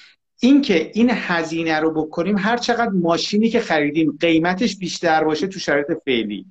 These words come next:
تا اون جای، تا زمانی که برسیم به اون نقطه‌ای که آقای همایون فال فرمودن به مرور زمان راه حل‌های ارزون‌تر پیدا می‌شه.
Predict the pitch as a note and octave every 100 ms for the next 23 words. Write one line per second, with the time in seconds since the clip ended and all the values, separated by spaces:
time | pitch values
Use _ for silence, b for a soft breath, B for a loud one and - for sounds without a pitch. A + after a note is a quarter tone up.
0 | b b - D3+ D3+ C#3 D3+ D3+ D3+ D#3
1 | D3+ D3 C#3 D3+ D#3+ D#3+ D#3 D#3+ D#3 D#3
2 | C#3+ D3 C#3+ - D3 D3 C3 C3+ C3 C3
3 | B2 A#2+ C3+ C3+ B2+ B2 C3 C3 B2+ B2
4 | B2+ B2 B2+ B2+ B B - C#3+ B2 C3
5 | C3 C3 C#3 B2+ A#2+ A#2 C3 B2 A2+ A#2
6 | A#2 G#2+ G2+ - G#2